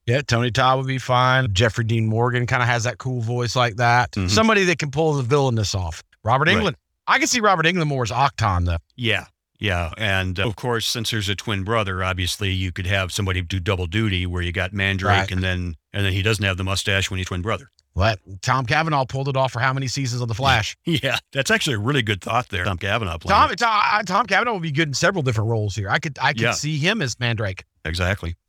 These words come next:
Speaker 1: And he
Speaker 2: So
Speaker 1: does more television than he does movies, so.
Speaker 2: Yeah, um, and he works behind the camera as well, so he could probably direct a few.
Speaker 1: Right, and Narda could
Speaker 2: So
Speaker 1: be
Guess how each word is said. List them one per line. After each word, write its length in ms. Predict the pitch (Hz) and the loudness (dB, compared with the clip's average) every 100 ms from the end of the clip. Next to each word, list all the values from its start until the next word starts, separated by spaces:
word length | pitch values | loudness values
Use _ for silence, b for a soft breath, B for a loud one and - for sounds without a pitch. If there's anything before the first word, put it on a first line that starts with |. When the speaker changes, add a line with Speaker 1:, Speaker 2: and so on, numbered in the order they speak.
| - | -2
Speaker 1:
And 120 | 135 | 2
he 80 | 175 | 4
Speaker 2:
So 60 | |
Speaker 1:
does 220 | 196 185 139 | 4 4 2
more 160 | 131 | -2
television 480 | 117 120 117 113 117 | 0 0 0 2 2
than 100 | 110 | 2
he 60 | 110 | 2
does 220 | 107 98 | 4 2
movies, 440 | 98 87 64 - - | 2 -2 -4 -12 -8
so. 420 | - 107 90 101 - | 0 2 4 0 -2
Speaker 2:
Yeah, 220 | 101 85 - 95 | -2 -2 -6 -6
um, 180 | 92 98 | -6 -2
and 220 | 110 107 | -2 -2
he 240 | 107 104 - | -2 -4 -6
works 220 | 107 107 | -4 -4
behind 280 | - 101 120 | -2 -2 0
the 60 | 117 | -2
camera 360 | 113 104 101 | 0 0 0
as 80 | 92 | -2
well, 240 | 87 120 107 | 0 0 0
so 120 | 92 | -4
he 60 | |
could 100 | 101 | -4
probably 180 | 101 92 | -2 -2
direct 240 | 87 120 - | 0 -4 -4
a 40 | |
few. 140 | 98 92 B | -6 -8 B
Speaker 1:
Right, 320 | 127 127 123 127 | 0 2 4 2
and 220 | 123 131 | 0 4
Narda 380 | 147 180 170 139 | 4 6 4 2
could 120 | 92 | 0
Speaker 2:
So 40 | |
Speaker 1:
be 240 | 127 123 | 2 0